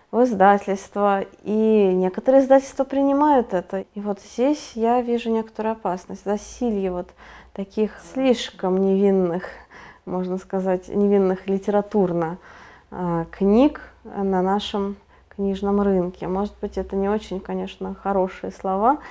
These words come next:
про современный, м, детский литературный процесс. Но вот я так это вижу.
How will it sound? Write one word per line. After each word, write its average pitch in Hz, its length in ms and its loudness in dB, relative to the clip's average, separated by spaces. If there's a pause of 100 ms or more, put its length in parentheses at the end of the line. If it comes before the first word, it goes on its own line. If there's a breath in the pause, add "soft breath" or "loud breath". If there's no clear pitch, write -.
(340 loud breath)
про 180 460 0 (120)
современный, 190 800 -2 (520 soft breath)
м, 185 760 -6
детский 175 560 -4 (380 loud breath)
литературный 180 680 -8
процесс. 185 560 -10
Но 202 120 -2
вот 233 180 -2
я 226 100 -2
так 214 260 -4
это 220 180 -8
вижу. 196 500 -6